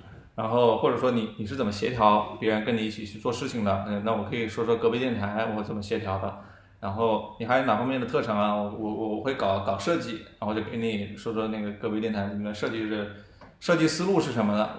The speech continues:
我为什么要这么搞，其实你都可以跟他讲出一套一套的东西来，其实就可以体现出，哎，你这个人是哪方面都挺屌的。哎，我，我，我应该怎么用你呢？我是，我，他妈，我先招进来再说。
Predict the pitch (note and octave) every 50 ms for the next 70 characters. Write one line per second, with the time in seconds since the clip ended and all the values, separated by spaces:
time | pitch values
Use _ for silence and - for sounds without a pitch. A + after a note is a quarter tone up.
0 | - G#2+ G#2+ G#2 G2+ G#2+ C3 D#3 D3+ B2+ A2+ A2 A2+ A2+ C#3 B2+ A#2 A2+ G#2 -
1 | - - - - - A#2+ B2 B2+ A#2+ G2+ G2 B2 B2 - D3+ - C3+ A#2+ B2+ C3
2 | - - G#2 G#2 A2 A2+ A2 A2+ A2+ D#3+ D3 A#2+ A#2+ A#2 D3+ C3 A2+ G#2+ A#2 B2
3 | C3 - A#2 G2+ - - - - - _ _ _ - - - C3 A#2 B2 B2 C3+
4 | C#3+ - C3+ B2+ A2 G2+ G2 - - - - - _ _ - - - A#2+ G#2+ G2
5 | E3+ D#3+ C3+ B2+ - - A#2 A2 - - A#2+ A2 - - - A2 G#2 G2+ G2 -
6 | C3+ A#2+ A2 G#2 G2+ G#2 G#2 - A#2 A2 G2+ F#2+ G2 - - - - - - -
7 | - - - - B2+ A#2+ G2 G2 F#2+ - F3 G#3+ A#3 G3 - A3+ - - C3+ C3
8 | C3+ B2 F#2+ G2 F#2+ - - - - A2+ A2 G#2+ G#2 - - B2+ A#2+ - - -
9 | - - - C3+ C#3+ C#3 - C#3+ E3 G3+ A3 F#3+ D#3 D#3 F3+ A3+ A#3 A3 F#3 C3
10 | A2+ A2 A2 A2 A2+ A#2+ A#2 A2+ G2+ - C3 - - - D3 E3 D3+ B2+ A2+ A2
11 | - - C3+ E3+ E3+ E3 E3 C#3 C3 D3 D3 - - D3 C#3 C#3 -